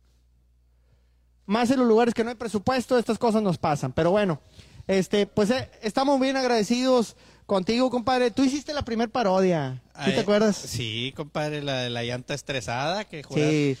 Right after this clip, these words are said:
Speaker 2: juraste que las llantas se estresaban.
Speaker 1: Exactamente, pues yo dije, "No, pues es que las llantas delanteras se estresan y no sé qué", y me hiciste un video,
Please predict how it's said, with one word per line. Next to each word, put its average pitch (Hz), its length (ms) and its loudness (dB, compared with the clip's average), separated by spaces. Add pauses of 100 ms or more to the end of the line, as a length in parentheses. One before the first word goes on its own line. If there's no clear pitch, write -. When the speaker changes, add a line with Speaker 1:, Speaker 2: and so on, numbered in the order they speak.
(140)
Speaker 2:
juraste 143 460 -4
que 175 120 -6
las 147 180 -2
llantas 147 360 -6
se 165 80 -6
estresaban. 143 720 -6 (160)
Speaker 1:
Exactamente, 180 720 0
pues 170 160 0
yo 190 80 4
dije, 196 240 2
"No, 233 220 2
pues 233 120 0
es 240 120 2
que 285 100 -4
las 240 160 -2
llantas 262 240 -2
delanteras 247 520 -4
se 226 100 -4
estresan 269 640 -10
y 214 120 -10
no 233 100 -10
sé 233 100 -12
qué", 285 180 -8 (160)
y 190 120 -8
me 185 100 -8
hiciste 185 300 -8
un 233 80 -10
video, 226 480 -2